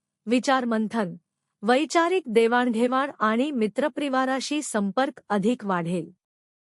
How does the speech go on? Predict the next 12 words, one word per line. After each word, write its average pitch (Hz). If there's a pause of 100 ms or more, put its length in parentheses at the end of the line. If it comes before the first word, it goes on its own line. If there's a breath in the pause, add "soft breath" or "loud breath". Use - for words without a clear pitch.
(400)
काही 247
जणांसाठी 269
हा 262
दिवस 233
नवीन 226
गट, 185 (420)
संस्था 311
किंवा 277
संघटनांमध्ये 233
सक्रिय 254
सहभाग 220
घेण्यासाठी 208